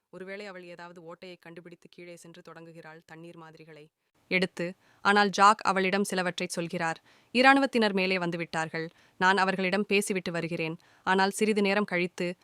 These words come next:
திடீரென்று தோட்டாக்கள் சுட ஆரம்பித்து ஜாக்கை தவிர அனைவரையும் கொன்றான். கீழே கிணற்றில் அமர்ந்திருந்த சோஃபியா மிகவும் பயந்து போகிறாள். இதற்கிடையில் அங்கு ஒரு ஹெலிகாப்டர் தரையிறங்கியது.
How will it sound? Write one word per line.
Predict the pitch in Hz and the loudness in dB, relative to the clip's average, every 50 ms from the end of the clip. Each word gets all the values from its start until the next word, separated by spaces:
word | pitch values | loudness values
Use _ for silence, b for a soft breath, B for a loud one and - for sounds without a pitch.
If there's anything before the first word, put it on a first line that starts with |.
| B B | B B
திடீரென்று | B 180 208 196 226 247 240 226 208 208 208 | B 0 2 2 2 4 2 2 2 0 -2
தோட்டாக்கள் | - 190 196 - 208 190 185 - 185 175 | -2 -2 0 0 0 0 0 -2 -4 -6
சுட | - 190 175 | -4 -2 0
ஆரம்பித்து | 185 180 170 170 165 160 165 - - 170 165 170 - _ | 2 2 2 0 -2 -6 -6 -8 -8 -8 -8 -8 -10 _
ஜாக்கை | - 175 196 185 196 202 - 220 202 | -2 4 6 6 6 6 4 0 0
தவிர | - 185 175 180 185 175 | -2 -2 -2 -2 -2 -2
அனைவரையும் | - 165 170 175 175 180 180 180 190 208 - | -2 -2 -2 -2 -2 -2 -2 -4 -4 -4 -4
கொன்றான். | - 165 160 - 160 151 147 - _ B B B B B B B - | -4 -4 -4 -4 -4 -6 -8 -8 _ B B B B B B B 0
கீழே | - 240 247 254 247 240 | 4 4 6 6 4 2
கிணற்றில் | - 208 202 208 - - 208 196 | 0 -2 -4 -2 -2 -4 -4 -2
அமர்ந்திருந்த | 185 180 185 185 185 185 180 175 175 170 | -2 -2 -2 -4 -4 -6 -6 -6 -6 -6
சோஃபியா | - - 185 185 - - 185 180 180 | -4 -4 -4 -4 -4 -6 -6 -6 -4
மிகவும் | 185 175 165 196 185 202 208 | -4 -4 -4 -6 -4 -4 -4
பயந்து | 208 180 170 170 170 170 | -4 -4 -6 -6 -6 -8
போகிறாள். | 175 - 170 165 170 165 160 160 156 165 _ _ b b b b | -8 -10 -10 -10 -10 -10 -12 -12 -14 -16 _ _ b b b b
இதற்கிடையில் | - 214 220 220 240 240 - 214 196 196 202 202 214 | -6 -2 0 0 0 0 -2 -4 -2 -2 -2 -2 -2
அங்கு | - - 190 190 185 | -2 -2 -4 -4 -4
ஒரு | 190 185 185 | -4 -6 -6
ஹெலிகாப்டர் | 180 180 202 208 214 - 214 196 - - 190 180 - | -4 -2 -2 -2 -2 -2 -2 -6 -4 -6 -10 -10 -8
தரையிறங்கியது. | 175 170 170 165 165 165 165 165 160 156 - 156 | -8 -8 -8 -8 -8 -10 -10 -10 -12 -12 -12 -12